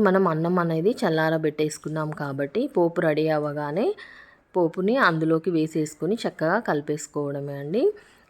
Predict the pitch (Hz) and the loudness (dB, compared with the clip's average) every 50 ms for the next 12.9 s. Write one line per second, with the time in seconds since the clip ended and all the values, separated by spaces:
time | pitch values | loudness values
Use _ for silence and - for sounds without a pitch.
0 | - 190 185 - 214 233 247 220 196 190 208 214 202 208 233 262 262 233 202 180 | -8 -8 -2 2 2 4 4 4 4 6 6 6 6 4 4 2 2 2 2 2
1 | 180 170 156 160 160 165 - 175 165 165 165 147 147 156 151 151 151 - 143 165 | 2 2 0 0 -2 -2 -2 -2 -2 -2 -4 -4 -4 -6 -6 -6 -8 -6 -4 -2
2 | 208 247 226 160 151 - 156 147 139 - - - 139 139 135 139 143 165 220 302 | -2 0 0 -2 -2 -2 -6 -8 -8 -10 -10 -10 -8 -8 -8 -8 -6 -4 -2 -2
3 | 392 - - - - - - _ _ _ _ - 196 175 170 185 208 202 196 190 | -2 -4 -6 -12 -20 -20 -20 _ _ _ _ -2 -2 0 4 4 4 4 4 2
4 | 175 170 - - 175 180 180 180 - - 175 165 160 156 156 151 - - _ - | 0 0 0 0 -2 0 -2 -2 -4 -4 -2 0 0 0 0 0 -2 -4 _ -16
5 | - - 170 170 165 170 175 165 165 160 160 160 - 214 196 175 156 156 156 - | -12 -8 -6 -4 -2 0 0 0 0 -2 -2 -4 -4 -4 -2 0 0 -2 -2 -4
6 | - - - _ _ _ _ _ _ _ _ _ _ _ _ _ _ _ _ _ | -8 -10 -16 _ _ _ _ _ _ _ _ _ _ _ _ _ _ _ _ _
7 | _ _ _ _ _ _ _ _ _ _ _ _ _ 170 170 170 175 175 180 208 | _ _ _ _ _ _ _ _ _ _ _ _ _ 0 2 2 2 4 2 2
8 | 247 254 254 175 156 147 156 180 180 - 160 156 156 208 214 202 180 165 156 151 | 2 2 2 0 0 2 0 0 2 2 0 0 0 0 0 2 2 0 0 -2
9 | 147 147 - 226 240 - 180 151 143 147 - 151 143 139 - - - 143 143 143 | -2 -2 -2 -4 -4 -2 -2 -2 -2 -2 -4 -6 -6 -6 -8 -10 -8 -6 -6 -4
10 | 143 143 147 165 214 269 359 403 - - - - _ _ _ _ _ _ - - | -6 -6 -4 -2 0 0 0 0 -2 -6 -14 -20 _ _ _ _ _ _ -20 -20
11 | - _ _ _ _ _ _ - _ _ _ - - - _ _ _ _ _ - | -20 _ _ _ _ _ _ -20 _ _ _ -20 -20 -20 _ _ _ _ _ -6
12 | 180 - 208 185 185 180 175 175 175 170 175 175 - 202 180 185 196 247 | 0 2 4 6 6 6 6 4 4 2 2 2 2 2 2 4 4 4